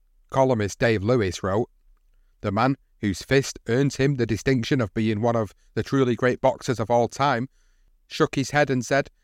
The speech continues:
'I've never been so scared in my life.'" Sugar Ray Robinson was talking about his opening show a few minutes in the beautiful Copra Room of the Hotel Sahara. Robinson obviously was extremely nervous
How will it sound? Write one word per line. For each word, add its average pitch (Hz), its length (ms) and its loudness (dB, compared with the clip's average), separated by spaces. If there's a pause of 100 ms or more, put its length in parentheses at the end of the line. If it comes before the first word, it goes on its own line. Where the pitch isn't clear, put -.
(140)
'I've 113 120 -2
never 147 260 4
been 110 160 0
so 127 180 0
scared 131 340 0
in 139 80 0
my 131 60 0
life.'" 156 460 -4 (800)
Sugar 139 280 2
Ray 104 140 0
Robinson 120 480 -2
was 127 120 -4
talking 131 420 0
about 123 300 -2 (160)
his 113 260 -8
opening 156 460 2
show 160 360 0 (260)
a - 80 -4
few 143 280 -2
minutes 156 440 0 (220)
in 117 100 -4
the 104 80 -2
beautiful 131 580 -2
Copra 131 400 0
Room 135 300 2 (120)
of 110 220 2
the 117 120 2
Hotel 120 420 2
Sahara. 127 600 0 (1080)
Robinson 113 520 0
obviously 123 580 0
was 95 160 -2
extremely 123 580 0
nervous 92 460 -2